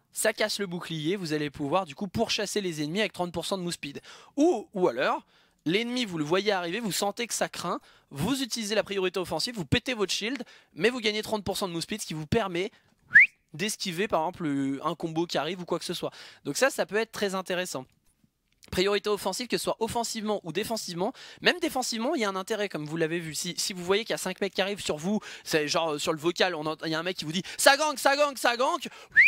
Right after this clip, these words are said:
tu sacrifies priorité offensive, boum, et tu, tu l'utilises, on sacrifie le shield, et boum, boum, boum, boum, boum, on court très vite. Et, et ça, c'est très intéressant, sans vous forcer, par exemple, à claquer votre transfert. Transfert à quinze secondes C D.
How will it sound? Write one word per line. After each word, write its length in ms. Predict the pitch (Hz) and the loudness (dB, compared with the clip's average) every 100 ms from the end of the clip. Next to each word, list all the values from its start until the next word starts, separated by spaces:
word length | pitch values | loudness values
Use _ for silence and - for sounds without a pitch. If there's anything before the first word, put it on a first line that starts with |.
| - - | 6 0
tu 100 | 208 | 0
sacrifies 440 | 254 233 247 226 | 2 2 0 -2
priorité 380 | 226 226 208 208 | -2 2 2 0
offensive, 340 | 208 202 214 233 | 0 0 0 2
boum, 360 | 302 294 160 | 2 2 0
et 240 | - 180 190 | 0 0 0
tu, 480 | - 208 196 196 185 | -2 0 0 -2 -2
tu 120 | 196 | -2
l'utilises, 320 | 196 214 240 | -2 -2 -2
on 60 | 190 | -2
sacrifie 340 | 214 - 196 | -2 -2 -4
le 80 | 190 | 0
shield, 240 | - 262 208 | 0 2 0
et 60 | |
boum, 200 | 180 320 | 0 0
boum, 140 | 311 294 | 0 0
boum, 100 | 294 | -2
boum, 160 | 285 | 0
boum, 100 | 285 | -2
on 40 | 226 | -2
court 220 | 240 - | -2 -2
très 180 | - 220 | -2 -2
vite. 220 | 202 - - - - | -2 -8 -16 -14 0
Et, 300 | 165 175 180 | 2 2 2
et 40 | |
ça, 140 | 190 269 | 2 0
c'est 100 | 196 | -2
très 200 | - 208 | -2 -2
intéressant, 420 | 208 208 196 151 | 0 0 0 -2
sans 260 | - 254 277 | 0 0 0
vous 140 | 214 | -2
forcer, 340 | 208 175 - | 0 0 -2
par 140 | 220 165 | 0 0
exemple, 320 | 170 226 - | 0 -2 -2
à 60 | 170 | -2
claquer 280 | 180 - | -4 -2
votre 160 | 220 208 | -2 -2
transfert. 400 | - 208 - 175 - - - | -2 -2 0 0 -2 -20 -8
Transfert 340 | - - 302 | -4 0 2
à 80 | 196 | 0
quinze 240 | - 214 - | -2 -6 -4
secondes 300 | 214 202 202 | -2 -2 -2
C 140 | 247 | 0
D. 180 | 294 | 0